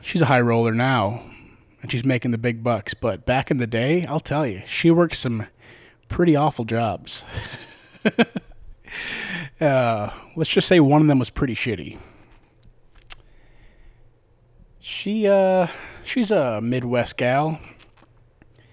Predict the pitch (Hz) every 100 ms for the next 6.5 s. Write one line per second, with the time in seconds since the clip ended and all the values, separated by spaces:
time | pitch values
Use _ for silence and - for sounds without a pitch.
0 | _ _ _ _ - 139 175 180 156 151
1 | 131 123 - 120 - 120 107 107 117 110
2 | 104 101 98 - 104 - - - - _
3 | _ _ _ _ - _ _ _ _ _
4 | _ - - - - - 202 - 285 302
5 | - - - - - - - - 160 156
6 | 143 147 117 98